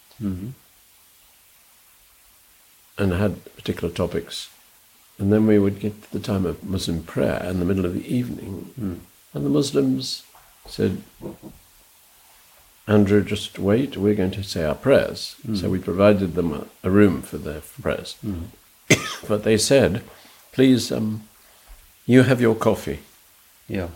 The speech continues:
Speaker 2: "And then we'll, we'll, um, have our prayers and you
Speaker 1: Mm.
Speaker 2: come."
Speaker 1: Mm.
Speaker 2: That really challenged me.
Speaker 1: Yeah.
Speaker 2: That <laughs> they have
Speaker 1: They prayed and you drink
Speaker 2: Yeah.
Speaker 1: hot coffee. <laughs>
Speaker 2: Yeah. So, so we changed that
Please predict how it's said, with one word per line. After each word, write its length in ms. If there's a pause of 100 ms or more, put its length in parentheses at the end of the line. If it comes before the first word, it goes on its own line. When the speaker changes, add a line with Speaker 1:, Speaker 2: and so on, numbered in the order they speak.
(120)
Speaker 2:
"And 160
then 120
we'll, 200 (580)
we'll, 240 (100)
um, 140 (240)
have 100
our 140
prayers 380
and 80
you 60
Speaker 1:
Mm. 100
Speaker 2:
come." 140 (300)
Speaker 1:
Mm. 220
Speaker 2:
That 140
really 320
challenged 480
me. 180 (280)
Speaker 1:
Yeah. 240 (280)
Speaker 2:
That 240
<laughs> 680
they 180
have 220 (540)
Speaker 1:
They 120
prayed 340
and 140
you 80
drink 200
Speaker 2:
Yeah. 220
Speaker 1:
hot 80
coffee. 440
<laughs> 40
Speaker 2:
Yeah. 340
So, 440
so 180
we 120
changed 360
that 200